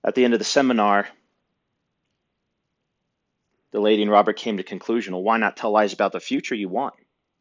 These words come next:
and not about the future you don't want?"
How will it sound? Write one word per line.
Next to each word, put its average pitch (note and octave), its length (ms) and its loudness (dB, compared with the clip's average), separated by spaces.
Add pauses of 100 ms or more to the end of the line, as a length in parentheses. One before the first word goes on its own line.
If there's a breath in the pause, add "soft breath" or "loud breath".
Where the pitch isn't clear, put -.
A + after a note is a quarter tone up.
(1800)
and G2 140 -6
not G#2 180 2
about F#2 220 0
the F#2 100 -10
future - 340 -10
you E2+ 140 -12
don't F#2 300 -4
want?" E2 220 -10